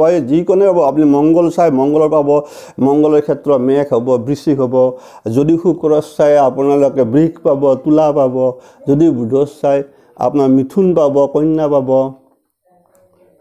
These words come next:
যদি বৃহস্পতি চাই, আপোনালোকে সেইফালে মীন ৰাশি পাব, ধনু ৰাশি পাব। যদি শনি চাই, মকৰ, কুম্ভ দুটা পাব। তাৰমানে প্ৰত্যেকৰে দুটাকে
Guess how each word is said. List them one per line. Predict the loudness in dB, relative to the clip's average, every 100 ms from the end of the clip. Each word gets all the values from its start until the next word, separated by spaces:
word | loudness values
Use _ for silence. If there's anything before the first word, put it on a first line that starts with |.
| _ _ _ _
যদি | -2
বৃহস্পতি | 0 2 0 -2 -2 0
চাই, | 0 0 0 0 -4 _ _ _ -6
আপোনালোকে | -4 0 0 2 2
সেইফালে | 2 2 2 4 4 2 2
মীন | 2 2 2
ৰাশি | 0 0
পাব, | 0 0 -2 -2 -6
ধনু | -2 0
ৰাশি | 2 2 0
পাব। | 0 -2 -4 -6 -20 -18 -10
যদি | -2 0 0 0
শনি | 2 2 2
চাই, | 2 0 -2 -6 _ _ -6
মকৰ, | -4 -2 -4
কুম্ভ | -4 -6 -6
দুটা | -8 -8 -8
পাব। | -8 -10 -14 -12 -4
তাৰমানে | -2 0 -2
প্ৰত্যেকৰে | -2 -6 -6 -6 -4 0 0 -2 -6 _ _ _ _ _ _ _ -10
দুটাকে | -6 -2 -2 -2 -2